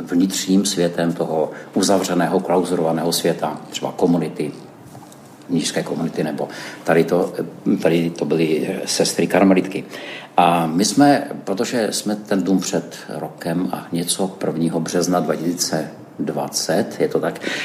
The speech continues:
eh, převzali, eh, tak jsme si říkali, že jako komunita karmelitánů, jako bratří, eh, nepotřebuje tak velký dům pro sebe a nakonec my nežijeme tím klauzurovaným způsobem života, tak jsme si převzali ten, tu malou část těch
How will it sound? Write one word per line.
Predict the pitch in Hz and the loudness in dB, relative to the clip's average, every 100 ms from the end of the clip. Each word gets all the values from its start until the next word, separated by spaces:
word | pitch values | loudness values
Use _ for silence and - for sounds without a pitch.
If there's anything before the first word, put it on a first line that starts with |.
| - | 2
eh, | 90 | 2
převzali, | - - 95 90 95 98 110 - - - - | 2 4 4 6 6 6 4 0 -10 -10 -2
eh, | 90 82 | 0 2
tak | 98 92 - | 2 0 -2
jsme | - 110 | -2 2
si | 98 117 | 2 2
říkali, | 101 110 117 | 2 2 2
že | 123 | 4
jako | 117 95 92 | 4 4 4
komunita | - 92 98 101 110 | 4 4 2 0 -2
karmelitánů, | - 87 90 98 95 87 90 | -2 0 2 2 2 2 2
jako | 87 82 95 | 0 -2 -4
bratří, | - 85 80 - 80 90 95 - - - - - - | -2 -2 -2 -2 -2 -2 -2 -10 -20 -20 -20 -16 -8
eh, | 87 87 87 | -2 0 2
nepotřebuje | 85 82 95 - 98 101 | 2 0 0 2 4 6
tak | 98 87 | 4 0
velký | 92 104 95 | 0 0 0
dům | 95 104 | 2 2
pro | 98 | 4
sebe | 95 92 82 87 - | 2 2 2 2 2
a | - | -2
nakonec | 80 78 - 82 | -2 -2 -4 -2
my | 87 | -2
nežijeme | 73 85 82 85 | -2 -2 0 0
tím | 87 90 87 - - - | 0 -2 -2 -10 -14 -2
klauzurovaným | 82 82 87 85 87 87 | 2 2 4 4 2 0
způsobem | - - 90 95 | -2 -2 2 2
života, | 101 101 110 123 - - - | 4 2 2 -2 -6 -14 -6
tak | - 95 | -2 2
jsme | 127 | 4
si | - 139 | 4 2
převzali | - 113 104 120 | 2 0 2 2
ten, | 117 87 | 2 0
tu | - 95 | 0 2
malou | 85 98 | 4 4
část | - 85 82 85 | 2 0 0 0
těch | - 90 - | 0 -2 -2